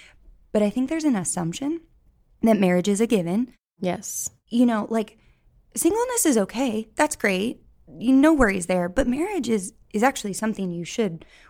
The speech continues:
Speaker 1: work towards. And it's gonna happen. It's just a matter of time. It's just a matter of when. And I th-,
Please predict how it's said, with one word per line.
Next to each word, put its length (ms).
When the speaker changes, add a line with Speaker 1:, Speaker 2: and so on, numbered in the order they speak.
Speaker 1:
work 240
towards. 360
And 180
it's 120
gonna 240
happen. 440
It's 180
just 140
a 60
matter 280
of 100
time. 440
It's 160
just 160
a 40
matter 340
of 120
when. 460
And 160
I 100
th-, 200